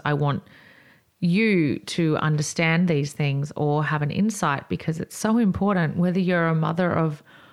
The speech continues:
older children or you're not yet a mother, or you, you know, whatever, what, maybe a father. I want you to understand that I share this because my whole purpose, my whole,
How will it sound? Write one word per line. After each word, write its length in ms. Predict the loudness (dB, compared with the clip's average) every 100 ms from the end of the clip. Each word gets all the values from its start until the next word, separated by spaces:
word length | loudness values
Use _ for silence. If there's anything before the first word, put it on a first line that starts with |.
| _ _
older 300 | 0 0 0
children 460 | -2 -2 -2 0 0
or 140 | 2
you're 140 | 2 2
not 240 | 0 0
yet 180 | 0 2
a 60 | 2
mother, 360 | 2 0 0
or 140 | 0 2
you, 260 | 0 -2 -4 -2
you 140 | 0
know, 120 | 2
whatever, 580 | 2 2 0 2 2 0
what, 240 | -4 -6 -4 -4 0
maybe 380 | 2 2 2
a 60 | 0
father. 520 | 0 0 2 0 0 -4 -20 -20 -20 -20 -20 _ _ -2
I 100 | 0
want 300 | 2 2 2
you 80 | 2
to 60 |
understand 640 | 2 2 0 -2 0 0 0
that 60 |
I 100 | -2
share 260 | -2 -2 0
this 180 | -2 -4
because 680 | -6 -2 -2 -2 -6 -16 _ _ _ _ _ _ _ -20 -20 _ _
my 480 | -2 0 2 2 0
whole 460 | 0 -2 -2 0 -2
purpose, 880 | -2 0 0 -2 -6 -6 -10 -6
my 220 | 0 2 2
whole, 580 | 0 0 2 2 0